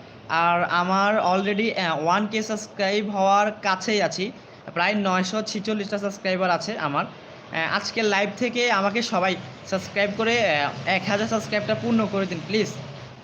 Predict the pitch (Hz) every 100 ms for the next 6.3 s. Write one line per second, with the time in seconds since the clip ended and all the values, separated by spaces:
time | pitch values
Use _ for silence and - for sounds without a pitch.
0 | - - - - - - - - - -
1 | - - - - - - - - 151 160
2 | 160 190 202 202 214 202 196 180 208 208
3 | 208 208 214 208 190 208 208 202 151 123
4 | 165 165 165 185 208 208 196 196 208 196
5 | 185 190 208 202 202 202 202 202 196 190
6 | 202 202 185